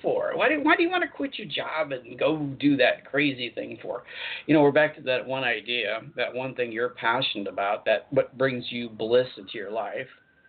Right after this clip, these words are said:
right? You know, Spirit talked about children finding their particular thing, right? So,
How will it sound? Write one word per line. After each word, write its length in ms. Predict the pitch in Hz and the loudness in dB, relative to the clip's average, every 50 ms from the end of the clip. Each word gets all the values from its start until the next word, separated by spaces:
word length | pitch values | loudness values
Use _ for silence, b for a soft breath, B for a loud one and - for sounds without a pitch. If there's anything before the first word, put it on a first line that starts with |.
| b b b - - | b b b -4 2
right? 220 | 113 120 127 120 - - - | 4 4 4 2 0 -10 -12
You 80 | - 113 | -10 -10
know, 120 | 101 98 - _ - - - | -10 -10 -14 _ -20 -20 -10
Spirit 280 | - - 147 139 123 - - | -4 0 0 0 0 0 0
talked 280 | 123 120 113 - - | 0 0 0 0 -4
about 240 | - - 90 - - | -4 -4 -4 -4 -4
children 440 | - - 143 143 135 113 101 104 107 104 B B B B B B B B - - | -2 0 0 0 0 -2 -6 -6 -8 -12 B B B B B B B B 2 4
finding 420 | 123 127 131 123 123 123 113 107 | 6 6 6 4 2 0 0 4
their 260 | 117 127 127 127 131 127 - - | 6 6 8 6 6 4 0 -6
particular 680 | 139 117 - - 147 139 - 131 110 101 101 104 107 - - - | -6 -4 -2 -2 -2 -2 -2 -4 -2 -2 -2 -4 -4 -6 0 4
thing, 280 | 139 131 123 113 104 | 4 4 4 2 0
right? 380 | 104 113 113 127 139 147 - - _ - - _ _ _ _ - _ _ _ _ _ _ _ _ _ _ _ _ _ _ _ _ - - - - - - 50 - 50 - - _ _ - - - - - - - _ _ _ _ _ _ _ _ _ _ _ _ _ _ _ _ _ _ _ _ _ _ _ _ _ _ _ _ _ _ _ _ _ _ _ _ _ _ - - | 0 0 4 4 4 4 2 0 _ -20 -20 _ _ _ _ -20 _ _ _ _ _ _ _ _ _ _ _ _ _ _ _ _ -20 -20 -20 -20 -20 -20 -20 -20 -20 -20 -20 _ _ -20 -20 -20 -20 -20 -20 -20 _ _ _ _ _ _ _ _ _ _ _ _ _ _ _ _ _ _ _ _ _ _ _ _ _ _ _ _ _ _ _ _ _ _ _ _ _ _ -4 2
So, 300 | 147 143 139 139 - | 4 4 4 4 2